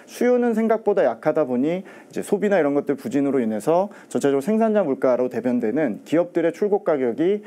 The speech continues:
공급 과잉 압력을 받았고, 대출과 예금 증가율의 스프레드로 보는 가계 상태 역시도 지하권에 있는 형태로 진행이 됐습니다. 다만 이런 것들이 꾸준히 이제 바닥권에서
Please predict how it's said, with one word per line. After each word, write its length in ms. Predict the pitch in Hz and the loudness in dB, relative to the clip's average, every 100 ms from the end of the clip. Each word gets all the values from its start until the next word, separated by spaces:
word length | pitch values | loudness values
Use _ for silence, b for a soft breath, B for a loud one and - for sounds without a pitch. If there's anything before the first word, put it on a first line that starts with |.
| B | B
공급 260 | - 131 165 | -4 -2 0
과잉 220 | 175 165 | 2 0
압력을 320 | 120 117 127 | 0 0 0
받았고, 540 | 120 107 101 - 143 B B B | -2 -4 -6 -2 -2 B B B
대출과 640 | - 147 - 202 202 190 | -2 -2 2 2 4 4
예금 300 | 139 135 190 | 2 0 0
증가율의 520 | 180 185 170 165 160 160 | 0 2 2 2 2 -2
스프레드로 500 | - 208 214 196 156 | -2 -2 2 0 0
보는 240 | 147 147 | 0 -2
가계 380 | - 117 131 147 | -2 -2 0 0
상태 300 | 143 139 139 | -2 -2 -2
역시도 520 | 104 - 107 185 220 B B | -4 -8 0 0 0 B B
지하권에 580 | - 196 160 156 156 131 | -2 0 0 0 0 0
있는 340 | 113 107 104 | -2 -4 -4
형태로 580 | 123 156 - 127 156 175 | -2 -4 -2 0 0 -2
진행이 280 | - 135 143 | -2 -2 -2
됐습니다. 380 | 120 101 226 214 | -4 -6 -4 -2
다만 320 | 143 156 165 B B | 0 0 -2 B B
이런 220 | - 190 196 | 0 2 2
것들이 340 | 170 175 175 | 0 0 0
꾸준히 400 | 220 214 233 214 | -2 0 0 0
이제 140 | 139 | -2
바닥권에서 800 | 120 123 139 143 123 120 151 170 | -2 -2 0 0 -2 0 0 0